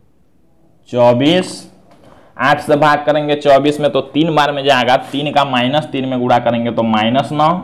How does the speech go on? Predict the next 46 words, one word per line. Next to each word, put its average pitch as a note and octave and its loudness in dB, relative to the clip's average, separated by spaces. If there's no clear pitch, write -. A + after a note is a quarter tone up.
और A2 0
प्लस B2+ 2
तीन D3 2
से D3 0
चौबीस C#3+ 2
में C#3+ -4
भाग C3 0
करेंगे C3+ 2
तो D#3 0
आठ C#3+ 0
बार D3+ 0
में C#3+ -6
जाएगा, A#2+ 0
आठ C3+ -2
का C#3 0
दो C3 -2
में C#3 -4
गुणा C3 2
करेंगे C3 -2
तो F3 -2
सोलह। A2+ -2
अब C#3 2
एक D#3 4
संख्या D#3 2
प्लस D#3 -2
माइनस D3+ -4
में D3 -6
होता C#3+ 0
है C#3+ 6
तो C#3+ 0
घटाते B2 0
हैं C#3+ 0
चिन्ह C3+ -8
बड़े B2 4
वाले C#3+ 6
का, D#3 0
यानी B2+ -2
कि B2 -4
प्लस B2 0
लगाएंगे। D3+ 2
सोलह D3 2
में D#3+ 0
से D#3+ -4
नौ D3 2
घटाएंगे C#3 2
तो E3+ 0